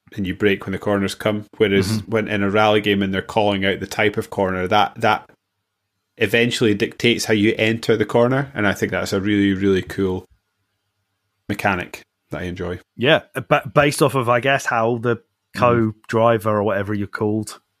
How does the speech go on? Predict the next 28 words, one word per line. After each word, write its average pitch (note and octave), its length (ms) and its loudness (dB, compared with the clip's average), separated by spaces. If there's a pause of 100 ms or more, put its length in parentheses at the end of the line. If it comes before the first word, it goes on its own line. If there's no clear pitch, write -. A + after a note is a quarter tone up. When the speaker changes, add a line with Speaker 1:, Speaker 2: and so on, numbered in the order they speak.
(120)
Speaker 2:
the - 60 -10
passenger G#2 600 -2
in G2+ 80 -4
a G2 60 -2
rally, G#2 560 -2
actual A#2 340 0
Speaker 1:
Yeah. G2+ 80 4
Speaker 2:
rally A2 220 2
event A2 260 0
would G#2 200 -4
probably G#2 340 -2
talk - 240 -4
to - 100 -8
you. F2+ 160 -6 (1120)
Um, G#2 300 -4
and F#3 120 6
there's, F3 180 4
there's D3+ 360 2
few F3+ 220 2
things C#3+ 200 0
more B2+ 140 0
satisfying A2 480 0
than G2+ 140 -4
sitting G#2+ 300 -6
in G#2 100 -6
a G2 120 -4 (880)
arcade B2 480 2
cabinet, A2+ 560 -2